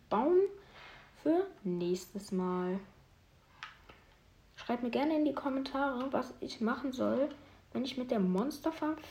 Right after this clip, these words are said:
fertig bin. Weil so kreativ bin ich in Minecraft nicht. Vor allem,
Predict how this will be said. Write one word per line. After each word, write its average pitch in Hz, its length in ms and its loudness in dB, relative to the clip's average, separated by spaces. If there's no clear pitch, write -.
fertig 262 480 -2
bin. 233 280 2
Weil 262 460 8
so 302 180 6
kreativ 247 580 0
bin 196 140 4
ich 196 100 2
in 175 80 -6
Minecraft 175 520 -6
nicht. - 340 -12
Vor - 120 4
allem, 320 280 6